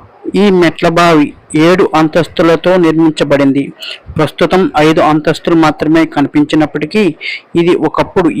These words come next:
ఏడు అంతస్తుల లోతు వరకు విస్తరించి ఉండేది. నీటి పవిత్రతను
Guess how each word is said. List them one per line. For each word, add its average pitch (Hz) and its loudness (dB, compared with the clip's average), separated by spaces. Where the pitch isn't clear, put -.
ఏడు 180 2
అంతస్తుల 160 0
లోతు 160 2
వరకు 160 0
విస్తరించి 160 -2
ఉండేది. 143 2
నీటి 190 2
పవిత్రతను 170 0